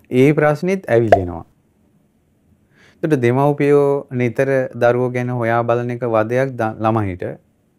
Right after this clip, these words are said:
ඒක එක දුකක්. ඒ ඉදිරියේ ළමයිට තරහ යන එක ඊළඟ දුක. ඊළඟට බිරිඳගෙන් ස්වාමියාට සැනසෙල්ලක් නැතිකොට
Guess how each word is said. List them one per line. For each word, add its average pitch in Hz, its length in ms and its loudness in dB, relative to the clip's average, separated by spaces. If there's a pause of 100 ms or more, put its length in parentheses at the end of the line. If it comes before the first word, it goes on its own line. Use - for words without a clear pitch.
(360)
ඒක 135 200 2
එක 127 240 0
දුකක්. 104 480 -6 (680)
ඒ 123 180 4
ඉදිරියේ 135 440 0
ළමයිට 127 420 -2
තරහ 107 300 -4
යන 131 200 -2
එක 160 140 -6
ඊළඟ 120 380 -4
දුක. 82 180 -10 (2250)
ඊළඟට 143 480 2 (760)
බිරිඳගෙන් 139 760 2 (160)
ස්වාමියාට 123 640 0
සැනසෙල්ලක් 117 680 -4
නැතිකොට 123 420 -8